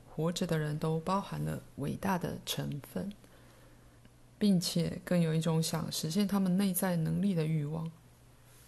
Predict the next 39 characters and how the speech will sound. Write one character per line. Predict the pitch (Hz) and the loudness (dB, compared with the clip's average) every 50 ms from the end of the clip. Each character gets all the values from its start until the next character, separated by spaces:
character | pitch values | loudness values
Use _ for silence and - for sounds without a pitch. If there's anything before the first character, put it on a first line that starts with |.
| - - - - - - - - - - - - - - - - - - - - - - - - - | -20 -20 -20 -20 -20 -20 -20 -20 -20 -20 -20 -20 -20 -20 -20 -20 -20 -20 -20 -20 -20 -20 -20 -8 -4
我 | - 156 | -2 -2
所 | 160 - 147 | 0 -2 -2
说 | - - 175 175 | 0 2 2 2
的 | 170 165 | 2 0
伟 | 156 160 - - | 0 -2 -4 -6
大， | - - 175 165 - 151 151 185 - - - - - - - - - - - | -4 -4 -2 -2 -2 -2 -4 -8 -10 -14 -20 -20 -20 -20 -20 -20 -20 -18 -4
并 | - 196 180 | 0 0 2
不 | 170 170 | 2 2
是 | 170 196 190 180 170 | 0 0 0 2 2
名 | 170 160 160 165 175 | 2 2 2 2 0
声 | 170 - - 202 196 196 196 202 196 - | -2 -2 -2 -2 0 0 0 -2 -2 -2
或 | - 190 185 | -2 -2 -2
只 | 175 - 156 | -2 -4 -6
是 | - - - | -4 -2 0
一 | 190 185 175 | 0 0 0
般 | 185 190 190 | 2 0 0
所 | - - 160 | 0 0 -2
了 | 156 160 160 170 | 0 0 0 0
解 | - - 165 | 0 -2 -4
的 | - 180 | -2 0
艺 | 180 202 208 202 | 2 4 4 4
术 | 175 - - - 208 180 170 185 214 - | 4 2 -2 -2 -2 -2 -2 -4 -6 -8
或 | - - 170 170 170 185 185 - | -4 -4 -2 -2 -2 -4 -6 -4
知 | - 208 208 | -2 0 0
性 | 202 - 208 180 165 | 0 2 2 2 2
能 | 156 151 143 147 156 | 2 0 -2 -4 -4
力， | 165 170 170 175 - - - - - - - - - - - - - - - - - - - | -4 -4 -6 -8 -10 -16 -20 -20 -20 -20 -20 -20 -20 -20 -20 -20 -20 -20 -20 -20 -20 -20 -8
还 | - 180 175 175 180 | -2 2 2 2 2
包 | 175 - - 202 202 | 2 2 4 4 4
括 | 208 - 214 214 214 | 4 4 4 6 6
了 | 208 202 175 | 6 6 6
那 | 175 180 | 6 4
些 | 175 - - 175 175 175 175 175 175 175 | 4 2 2 2 2 2 2 0 -2 -4
生 | 175 - - - 190 185 | -4 -4 -2 0 0 2
命 | 185 185 185 190 180 170 165 160 165 | 4 4 4 4 4 4 2 0 -2
具 | - - - 175 | -4 -2 0 0
有 | 170 160 151 | 2 2 0
能 | 151 151 151 151 160 180 | 0 0 0 0 0 2
力 | 208 202 190 208 | 2 2 2 0